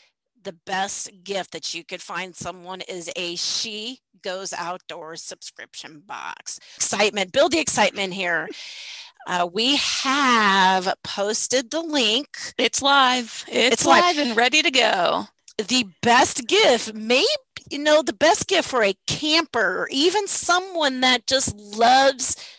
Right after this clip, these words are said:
Speaker 1: to cook or needs to learn how to cook. Maybe it's one of those gifts. It's like the, uh, that you wanna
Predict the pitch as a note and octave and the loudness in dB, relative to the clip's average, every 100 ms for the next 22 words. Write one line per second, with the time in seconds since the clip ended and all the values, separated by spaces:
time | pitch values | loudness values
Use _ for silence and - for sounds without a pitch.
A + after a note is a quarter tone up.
0 | _ _ - - A3 A3 - - - A#3 | _ _ -8 -4 -4 -6 -8 -12 -2 0
1 | E3 - G#3 F#3+ G#3 G#3 - G3 F#3 A#3 | 0 -4 -4 -4 -4 0 2 2 -2 -2
2 | E4 D#4+ G#3 F#3 F#3 F#3 C#3+ - - C#4 | 0 2 2 0 -2 -2 -4 -4 -8 0
3 | F#4 G#4+ C#4+ D#4 C#4+ B3+ A#3 G#3 A#3 A3 | 2 2 0 0 2 2 2 0 2 4
4 | A#3 - A3 A3+ F#3+ - - - - G#3+ | 4 4 2 0 -2 -6 -12 -12 -2 2
5 | G3+ G3+ G3+ G#3 - A3+ G#3+ G#3+ G#3 F#3+ | 4 4 2 0 0 -2 -2 0 2 2
6 | F#3 | 0